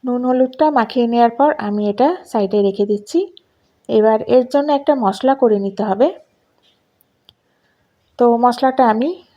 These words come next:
তৈরি করে নেব এটা সাইডে রেখে। তো আমি দেখুন এখানে আমি নিয়ে নিয়েছি পোস্ত,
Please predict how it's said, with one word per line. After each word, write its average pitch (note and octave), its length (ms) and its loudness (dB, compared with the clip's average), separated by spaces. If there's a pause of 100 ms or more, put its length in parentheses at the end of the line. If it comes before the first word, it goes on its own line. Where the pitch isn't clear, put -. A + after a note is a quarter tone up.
(340)
তৈরি A3+ 240 4
করে G#3+ 220 2
নেব G3+ 200 -2 (1900)
এটা B3 180 0
সাইডে A#3 380 2
রেখে। A3 300 2 (400)
তো A#3 60 0 (160)
আমি A3 180 -4
দেখুন G#3+ 320 0 (140)
এখানে A3+ 240 -6 (100)
আমি G#3+ 140 -6
নিয়ে G#3 240 -6
নিয়েছি G#3 400 -8 (2000)
পোস্ত, A3+ 340 0